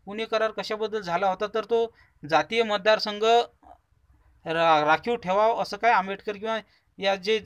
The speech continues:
होते जातीय मतदारसंघाच्या बाजूने त्यांचं म्हणणं होतं आणि गांधीजींचं म्हणणं होतं की तुमचं, तुम्हाला आम्ही वेगळं राखीव देऊ, तर अशाबद्दल हा करार झाला होता. तर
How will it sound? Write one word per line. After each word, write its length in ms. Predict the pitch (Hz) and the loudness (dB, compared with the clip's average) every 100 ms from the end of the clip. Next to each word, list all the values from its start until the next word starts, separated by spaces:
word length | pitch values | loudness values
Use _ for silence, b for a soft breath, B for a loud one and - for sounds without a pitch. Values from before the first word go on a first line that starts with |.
| - | -10
होते 340 | 160 170 214 190 _ - 180 | -12 -2 0 0 _ -16 -2
जातीय 300 | 165 220 214 | -2 -2 -4
मतदारसंघाच्या 680 | 202 196 190 196 196 202 | -2 0 -2 -2 0 0
बाजूने 320 | 185 170 214 233 | 2 0 0 2
त्यांचं 340 | 202 185 220 | 2 2 -2
म्हणणं 260 | 196 208 220 | -4 0 -2
होतं 260 | 175 226 269 B B - | 2 0 -2 B B -6
आणि 180 | 196 196 | -2 4
गांधीजींचं 560 | 175 196 202 214 226 | 4 4 -6 -4 -4
म्हणणं 260 | 214 202 202 | -2 -2 -4
होतं 160 | 202 | -6
की 120 | 214 233 _ _ - | -6 -8 _ _ -12
तुमचं, 360 | 208 196 226 208 | -10 0 2 2
तुम्हाला 280 | - 214 220 | -2 0 2
आम्ही 180 | 208 226 | 2 2
वेगळं 260 | 202 214 | 0 0
राखीव 300 | 208 175 220 | 2 2 0
देऊ, 160 | 208 220 220 | -6 -6 -2
तर 100 | 202 | -2
अशाबद्दल 540 | 180 196 190 190 202 | -2 -4 -6 -4 2
हा 80 | 220 | 2
करार 300 | 208 185 190 | 4 2 2
झाला 220 | 175 185 | 2 2
होता. 220 | 175 208 262 B B B B _ _ | 2 2 0 B B B B _ _
तर 40 | - | -10